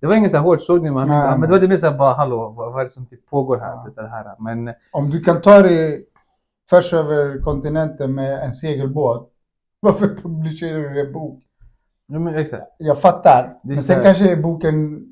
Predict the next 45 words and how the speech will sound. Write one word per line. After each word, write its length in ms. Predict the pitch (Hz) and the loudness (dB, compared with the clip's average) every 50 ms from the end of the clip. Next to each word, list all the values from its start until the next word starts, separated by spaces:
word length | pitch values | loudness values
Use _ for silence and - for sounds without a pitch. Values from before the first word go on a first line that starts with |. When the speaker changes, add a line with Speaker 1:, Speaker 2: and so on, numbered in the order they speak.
| _ _ - | _ _ -10
Speaker 2:
miljövänlig. 880 | 156 151 151 151 160 160 151 139 156 170 165 147 120 110 110 110 - _ _ _ _ | -6 -6 -2 0 2 2 2 2 2 0 -2 -4 -6 -8 -10 -12 -16 _ _ _ _
Det, 240 | _ 147 135 147 147 | _ -4 -4 -4 -4
eller, 460 | 151 - - 156 147 143 139 135 135 - _ _ _ _ _ _ | -4 -8 -8 -8 -2 -2 -2 -4 -4 -10 _ _ _ _ _ _
be-, 280 | 151 165 185 - - | -4 -4 -4 -2 -2
alltså, 260 | - 156 151 - - 170 | 0 0 0 -2 -2 -8
förstår 300 | - 175 - - 185 190 | -10 -10 0 2 6 8
Speaker 1:
Ja, 240 | 220 220 208 190 180 | 10 10 10 10 8
Speaker 2:
du? 60 | 165 | 8
Speaker 1:
ja, 160 | 160 180 180 170 | 8 6 6 6
Speaker 2:
Alltså, 160 | 156 - - | 6 4 0
det 80 | 165 | -2
kan 140 | - - 170 | -2 2 2
Speaker 1:
ja, 80 | 185 165 | 4 4
Speaker 2:
vara 100 | 160 147 | 4 2
så 120 | - 156 | 4 4
här, 120 | 143 139 139 | 4 4 4
Speaker 1:
absolut, 440 | 135 131 214 202 196 165 113 - - | 2 2 4 4 4 4 2 0 -6
Speaker 2:
den 80 | 131 | -8
är 40 | 143 | -6
Speaker 1:
absolut. 200 | 147 156 151 135 | -4 -4 -4 -4
Speaker 2:
producerad 580 | 139 156 147 143 - - 180 175 170 151 - - | -6 -6 -8 -10 -10 -6 -2 0 0 0 -2 -4
på 80 | 156 | -6
ett 100 | 147 147 - | -6 -6 -8
vi-, 380 | 143 139 156 151 147 160 160 143 - _ | -10 -10 -8 -8 -8 -10 -14 -16 -12 _
på 100 | 151 147 | -8 -6
det 120 | 147 143 | -6 -6
miljövänliga 760 | 139 143 143 139 151 156 147 139 139 151 151 147 147 147 135 | -6 -8 -10 -4 0 0 0 2 2 0 0 0 -2 -4 -6
sättet. 180 | 131 123 - _ _ _ _ - | -6 -10 -14 _ _ _ _ -12
Ska 140 | 113 117 | -2 0
Speaker 1:
Ja. 60 | 147 143 | 0 0
Speaker 2:
vi 100 | 147 151 | 0 -4
inte, 380 | 143 139 147 151 151 151 147 | -8 -8 -8 -8 -8 -8 -10
ska 160 | - _ 147 | -14 _ -12
vi 80 | 135 131 | -12 -12
sluta 300 | 131 139 156 147 147 139 | -10 -10 -12 -10 -10 -10
producera 480 | 131 - 147 139 135 135 151 151 139 135 | -12 -10 -14 -14 -14 -8 -6 -6 -4 -4
böcker? 380 | 170 214 202 - - 110 101 104 | -4 -6 -6 -8 -12 -14 -12 -12
Nej, 340 | 117 120 139 190 202 160 131 | -12 -10 -8 -8 -8 -8 -10
det 120 | 135 143 | -12 -14
tycker 260 | - - 202 - - | -14 -16 -16 -14 -12
inte 180 | 170 151 131 131 | -14 -12 -12 -12
jag. 280 | 123 117 127 151 190 - - _ _ _ | -10 -8 -8 -8 -8 -10 -16 _ _ _
Speaker 1:
Nej, 140 | 120 123 143 | -6 -2 2
Speaker 2:
Men 180 | 156 160 151 | 2 2 2
Speaker 1:
nej. 200 | 147 - - - | 2 -2 -8 -16